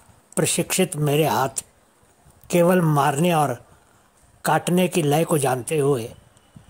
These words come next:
यंत्रवत चलते थे। ये एक ऐसा चक्र था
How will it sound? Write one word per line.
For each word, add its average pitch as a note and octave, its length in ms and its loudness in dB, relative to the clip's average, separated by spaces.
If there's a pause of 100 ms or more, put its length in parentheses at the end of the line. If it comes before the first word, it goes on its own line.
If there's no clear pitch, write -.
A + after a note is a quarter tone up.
(340)
यंत्रवत E3+ 720 0
चलते C#3+ 380 -4
थे। - 200 -14 (1500)
ये F#3+ 100 4
एक F#3 100 -2
ऐसा F#3+ 220 0
चक्र F#3+ 340 -2
था D3+ 460 -2